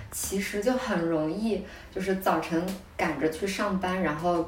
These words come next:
不去吃早饭，或者说就是很胡乱的塞两口就去把这个早饭解决掉。那茉莉，你这边就是？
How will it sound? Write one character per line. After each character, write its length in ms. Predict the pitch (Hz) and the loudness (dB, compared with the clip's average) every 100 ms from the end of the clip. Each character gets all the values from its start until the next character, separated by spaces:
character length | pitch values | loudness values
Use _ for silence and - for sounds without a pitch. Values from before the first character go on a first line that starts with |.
| - | -2
不 100 | 160 | -4
去 200 | - 190 | -2 -4
吃 300 | - 202 196 | -2 -2 -2
早 240 | - - | 0 0
饭， 320 | - 190 180 | 0 -2 -2
或 160 | 175 180 | 0 4
者 140 | 165 | 6
说 320 | 160 175 175 175 - - | 6 6 4 2 -8 -8
就 100 | 170 | -6
是 160 | 165 165 | 0 0
很 280 | - 165 | 2 -2
胡 220 | 160 - 160 | 0 2 6
乱 200 | 233 208 | 6 6
的 80 | |
塞 300 | 185 - 208 | 2 2 2
两 200 | 233 160 | 2 2
口 220 | 160 175 151 | 0 0 0
就 160 | 160 | 0
去 140 | 160 165 | -2 -2
把 180 | - - | -6 0
这 120 | 165 | 2
个 100 | 165 | 2
早 180 | 165 - | 2 -2
饭 280 | - 165 | -2 -2
解 180 | 160 156 | -2 -4
决 220 | - 165 - | -4 -6 -4
掉。 220 | 160 156 - - - - - - - - - | -2 -2 -6 -16 -20 -20 -20 -20 -20 -14 0
那 120 | 254 | 4
茉 260 | 254 262 | 8 8
莉， 80 | 240 | 8
你 160 | 226 170 | 4 2
这 120 | 170 | 2
边 240 | 170 165 | 2 0
就 120 | 160 165 | 0 -2
是？ 260 | - - | -4 -8